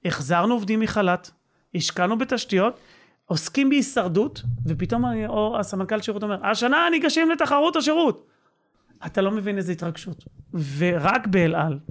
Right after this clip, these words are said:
כמו שאמרתי, אני ניגש כבר פעם שישית, רק באל על מופיע לי ב-K P I, ביעדים האישיים שלי כסמנכ"ל, המנכ"ל, אביגל, הודיע לי, "השנה מופיע לך יעד להשתתף בתחרות השירות."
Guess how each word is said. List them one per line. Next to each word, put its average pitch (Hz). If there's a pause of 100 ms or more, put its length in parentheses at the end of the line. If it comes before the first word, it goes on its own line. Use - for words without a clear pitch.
כמו 175
שאמרתי, 180
אני 156
ניגש 156
כבר 160
פעם 151
שישית, 147 (640)
רק 196
באל 208
על 160 (320)
מופיע 202
לי 208
ב-K 160 (220)
P -
I, 170
ביעדים 156
האישיים 175
שלי 180
כסמנכ"ל, 170 (580)
המנכ"ל, 165
אביגל, 156 (160)
הודיע 180
לי, 143 (380)
"השנה 165 (320)
מופיע 190
לך 202
יעד 156 (100)
להשתתף 190
בתחרות 147
השירות." -